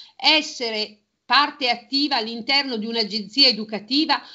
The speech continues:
con le sue modalità. Intendiamoci, il ragazzo si deve, deve fare il suo percorso,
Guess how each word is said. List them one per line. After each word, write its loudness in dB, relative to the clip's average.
con 2
le 4
sue 2
modalità. 0
Intendiamoci, 0
il -6
ragazzo -4
si -12
deve, -6
deve -2
fare 0
il -8
suo -6
percorso, -6